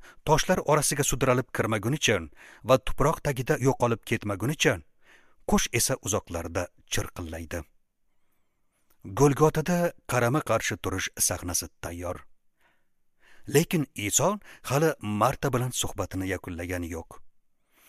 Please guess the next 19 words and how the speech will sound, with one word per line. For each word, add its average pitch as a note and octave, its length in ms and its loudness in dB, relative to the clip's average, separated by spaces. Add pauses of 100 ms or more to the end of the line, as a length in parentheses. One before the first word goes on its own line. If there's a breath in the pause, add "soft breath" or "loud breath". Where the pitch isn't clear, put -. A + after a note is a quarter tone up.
(120)
Undan D#3+ 340 4
ko'zlarini C#3+ 580 2
uzgani B2 440 0
yo'q. G#2+ 380 -6 (680 soft breath)
U D#3+ 260 2
eng D#3 240 4
muhim C3+ 360 0
savolni F#2+ 560 -2 (120)
beradi. F2 340 -6 (760 soft breath)
Bu G#2+ 320 -2
savolni G2 600 0 (200 loud breath)
bitiklarda C3 640 -4
uchratish D#3 540 -8
mumkin. E2+ 420 -8 (520 soft breath)
Bu G2 300 -4
savol G2 480 0 (180 loud breath)
biz G2+ 400 -4
uchun F#2+ 280 -6
ham E2+ 300 -4